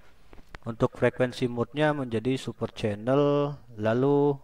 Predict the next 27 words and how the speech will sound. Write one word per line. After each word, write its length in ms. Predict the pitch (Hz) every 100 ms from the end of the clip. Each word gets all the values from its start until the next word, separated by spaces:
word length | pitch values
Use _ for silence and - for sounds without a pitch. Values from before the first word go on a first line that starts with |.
| - -
country 480 | - 117 117 - 110
set-nya 400 | - 113 - 135
saya 160 | 127 117
sarankan 560 | 117 107 107 107 123
ubah 320 | 117 104 117
menjadi 480 | 113 104 104 107 117
not 240 | 110 107 104 - - - - - - - - - - -
country 400 | 107 107 110 101
set, 400 | - 120 101 - - - - -
not 160 | 101 -
country 320 | - 98 -
set 320 | 101 123 113 98
ya, 160 | 90
teman-teman. 480 | 92 92 95 104 110 117 - - - - - - - - - - - - - - - 110
Oke. 640 | - - 156 160 160 160 156 - - - - - - - - - - -
Untuk 320 | 127 135 151 139
installation-nya 1200 | 143 - 139 139 135 - 143 139 139 156 165 151
kita 240 | 139 123
ubah 240 | 120 131
menjadi 640 | 135 120 113 113 113 107 107
any, 320 | 117 143 139
antena 400 | 120 123 120 117
gain-nya 640 | 110 117 117 143 147 147
default-nya 560 | 127 107 117 107 110 127
dua 240 | 117 107
puluh 80 | 104
lima, 140 | 104